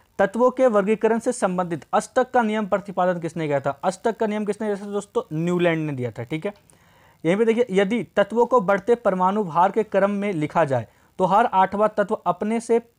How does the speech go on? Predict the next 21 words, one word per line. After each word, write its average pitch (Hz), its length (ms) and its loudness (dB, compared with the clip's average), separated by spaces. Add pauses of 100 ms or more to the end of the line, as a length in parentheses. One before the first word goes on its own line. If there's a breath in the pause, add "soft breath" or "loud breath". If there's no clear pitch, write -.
(140)
पहले 175 300 2
तत्व 208 420 -2
के 233 140 -4
समान 175 520 0 (1120 soft breath)
गुणों 208 400 2
वाला 202 240 4
होगा। 147 300 2
और 147 260 -2
यह 202 160 4
नियम 214 260 -2
क्या 202 120 0
था 208 100 -2
दोस्तों? 196 400 -4
न्यूलैंड 185 460 0
का 233 80 2
अष्टक 165 460 -4
का 202 120 0
नियम 135 360 -4
था। 120 120 -8
ठीक 147 240 -10
है, 180 120 -6